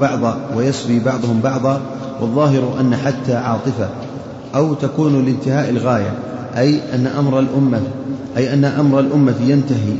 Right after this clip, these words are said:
إلى أن يكون بعضهم يهلك بعضا، الحديث. وقد يسلط بعضهم على بعض كما هو الواقع، وذلك لكثرة اختلافهم وتفرقهم. قوله: "وإن ربي قال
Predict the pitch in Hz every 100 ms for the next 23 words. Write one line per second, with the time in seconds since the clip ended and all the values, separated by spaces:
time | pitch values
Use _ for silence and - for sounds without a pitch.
0 | - 139 131 131 131 127 127 143 151 -
1 | - - - 143 143 143 151 147 147 131
2 | 139 123 120 113 98 - - - - 123
3 | - 131 120 95 - - - - - -
4 | - - 127 - 165 151 151 - 156 143
5 | 113 117 101 - 120 147 135 156 139 131
6 | 123 120 156 - - - - 147 143 131
7 | 123 120 117 131 123 127 123 - 120 120
8 | 143 131 139 123 143 127 123 120 - 120
9 | 131 139 143 127 123 117 113 113 104 95
10 | 98 - - - - 123 101 - - -
11 | - - - - - - 151 160 156 151
12 | 135 143 139 147 139 139 139 143 143